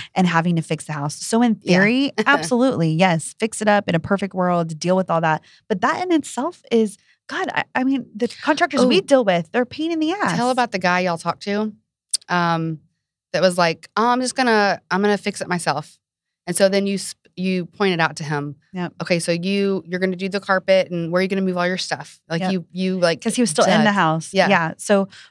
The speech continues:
Speaker 1: we were at a, um, an appointment and he's like, "I wanna put this on the open M L S."
Speaker 2: Mm-hmm.
Speaker 1: Um,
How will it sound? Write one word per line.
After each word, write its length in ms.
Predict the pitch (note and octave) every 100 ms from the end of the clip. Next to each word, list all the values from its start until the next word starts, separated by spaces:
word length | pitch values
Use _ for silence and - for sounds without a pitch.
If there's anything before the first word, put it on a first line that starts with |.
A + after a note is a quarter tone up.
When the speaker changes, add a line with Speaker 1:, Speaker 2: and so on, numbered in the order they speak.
| _
Speaker 1:
we 100 | A3+
were 100 | B3+
at 160 | A#3 G#3+
a, 200 | F#3+ F3
um, 260 | F3+ E3 D#3+
an 60 | F3+
appointment 420 | E3+ D4+ B3+ E3+
and 100 | -
he's 200 | F3+ F3+
like, 120 | E3+ D#3+
"I 80 |
wanna 200 | E3 F#3
put 160 | F#3+ F#3+
this 180 | E3+ -
on 100 | F3
the 100 | F3 -
open 200 | E3 G3
M 80 | A3+
L 100 | F#3+
S." 360 | F3 F#3+ - - -
Speaker 2:
Mm-hmm. 280 | D#3+ F3+ G#3+
Speaker 1:
Um, 300 | E3 D#3